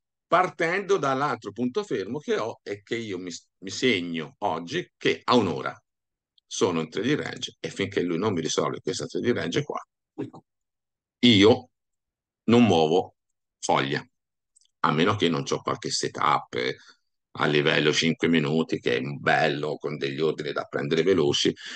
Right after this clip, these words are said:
ma in uno scalping talmente veloce che voi non avete un'idea. Sicuramente non alle diciannove di stasera. Su quello non ci sono dubbi. Io la partita con le risse da terza categoria me la guardo dalle spalti.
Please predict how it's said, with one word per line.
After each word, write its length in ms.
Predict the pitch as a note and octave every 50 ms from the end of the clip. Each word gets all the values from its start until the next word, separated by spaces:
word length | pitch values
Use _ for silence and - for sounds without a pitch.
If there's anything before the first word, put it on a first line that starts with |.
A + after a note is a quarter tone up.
| - - _
ma 320 | - - F2 F#2 F#2 F#2
in 100 | F#2 F#2
uno 180 | F#2+ F#2 F#2+ F#2
scalping 1080 | F2 - - - - - _ - A2 G#2+ A2 G#2+ G#2 - G2 G2 F#2 F2+ F2 - - _ _
talmente 840 | - F#2 E2+ F2 E2+ F2 F2+ F#2 G2+ G#2+ A2 G#2 G#2 G2+ F#2+ F#2
veloce 480 | F2 F2+ F2 F#2 G2 G2 - - F#2+ G2
che 100 | - D#2+
voi 140 | D#2 F2
non 140 | F2+ E2 D#2+
avete 260 | D#2 D2+ D2+ - -
un'idea. 340 | E2 D2+ D2+ D2+ D2 C2+ - - _ _ - - - _
Sicuramente 720 | - - G#2 G#2 G#2+ A2 A2+ G#2+ G2 F#2+ F#2 F#2 F#2+ G2+
non 260 | F2+ E2+ E2+ E2+ F2 E2+
alle 120 | D#2+ E2
diciannove 520 | D#2+ D#2+ - - E2 D#2+ D#2+ D#2+ D2 D2
di 100 | D2 D2+
stasera. 400 | - - - - - - - - - - _ _ _ _ _ _ _ _ _ _ _ _ _ _ _ _ _ _ _ _
Su 160 | - - F#2+
quello 220 | - - F2+ F2 F2
non 280 | F2 G2 A2 A#2 A#2+
ci 120 | A#2 - F#2+
sono 300 | - - G2+ G2+ G2+ F#2
dubbi. 460 | F2+ F#2 D#2+ D2 - - F#2 E2+ - - _ _ _ _ - _
Io 240 | - F#2+ G2+ F#2+ F2+
la 160 | F2 F2 F2+
partita 480 | - F2+ E2+ - - A2+ G#2 F#2+ F#2+ F2+
con 140 | - - E2+
le 100 | E2+ F2+
risse 280 | F#2 F#2+ F2 - -
da 100 | E2+ D#2+
terza 280 | - - F2 E2+ - F2+
categoria 480 | E2+ F#2 F2+ F2+ F2+ E2+ - F#2 D2+ D#2
me 120 | D#2 D2+
la 100 | D#2+ F2
guardo 400 | D#2 D2+ C#2+ C#2+ - - - D#2
dalle 180 | D2+ - E2 D#2
spalti. 560 | - - - - - - - - - -